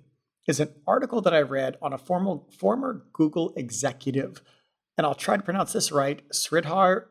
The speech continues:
uh, Ramasa-, uh, Ramaswamy. Sorry, I probably butchered that name horribly. He was running Google's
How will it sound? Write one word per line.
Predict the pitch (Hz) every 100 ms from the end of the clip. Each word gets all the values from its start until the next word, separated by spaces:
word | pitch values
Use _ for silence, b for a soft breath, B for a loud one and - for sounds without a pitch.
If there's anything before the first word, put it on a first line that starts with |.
| _ _
uh, | 151 143 - - _ -
Ramasa-, | 131 151 180 190 190 _ _
uh, | - 139 143 _
Ramaswamy. | 127 139 165 208 - 240 214 143 135 135 180 _ _ -
Sorry, | - 156 143 151
I | 143
probably | 139 151 156 143
butchered | - 147 - 147
that | 151
name | 170 165
horribly. | 131 143 131 131 151 _ _
He | 185
was | 165 135
running | 139 185 214 -
Google's | 160 147 160 151 147 -